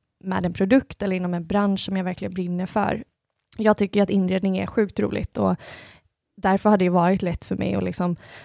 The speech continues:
verkligen vilja lägga det lilla extra på produkten och på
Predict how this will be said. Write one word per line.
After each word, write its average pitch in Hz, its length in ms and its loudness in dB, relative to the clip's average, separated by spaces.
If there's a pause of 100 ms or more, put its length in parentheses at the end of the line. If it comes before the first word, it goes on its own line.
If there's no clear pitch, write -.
verkligen 185 360 -2
vilja 180 160 -2
lägga 180 320 -2
det 185 80 0
lilla 180 200 -2
extra - 440 -6
på 170 400 0 (380)
produkten 190 840 0
och 180 100 -4
på 190 300 -4